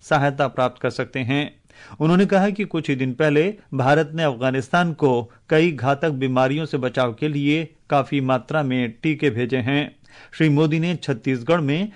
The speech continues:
दंतेवाड़ा के विज्ञान केंद्र की चर्चा करते हुए कहा कि इस केंद्र से बच्चों के जीवन में बदलाव आया है। राष्ट्रीय अन्वेषण अभिकरण एनआईए ने गृह मंत्रालय के आदेश के बाद पहलगाम आतंकी हमले की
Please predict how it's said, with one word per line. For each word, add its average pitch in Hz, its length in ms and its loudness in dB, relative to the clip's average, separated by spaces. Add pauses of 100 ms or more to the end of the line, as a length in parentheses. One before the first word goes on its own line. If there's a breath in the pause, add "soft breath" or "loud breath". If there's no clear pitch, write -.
(160 loud breath)
दंतेवाड़ा 147 720 2
के 160 200 -4
विज्ञान 131 460 -2
केंद्र 151 360 -2
की 147 160 -2
चर्चा 127 340 -2
करते 127 280 -2
हुए 123 140 -2
कहा 143 320 2 (260 soft breath)
कि 143 120 2
इस 131 160 -2
केंद्र 147 380 0
से 160 220 -4
बच्चों 135 380 -4
के 131 240 -2
जीवन 139 340 0
में 127 320 0 (100)
बदलाव 135 460 2
आया 123 220 2
है। 139 460 -2 (540 soft breath)
राष्ट्रीय 175 460 4
अन्वेषण 190 440 2
अभिकरण 170 560 0 (140)
एनआईए 160 880 0
ने 196 220 -2 (100)
गृह 160 260 0
मंत्रालय 143 560 0
के 151 100 -4
आदेश 127 320 -2
के 139 140 0
बाद 139 300 2 (180 soft breath)
पहलगाम 151 580 2
आतंकी 139 460 -2
हमले 131 420 0
की 156 220 -4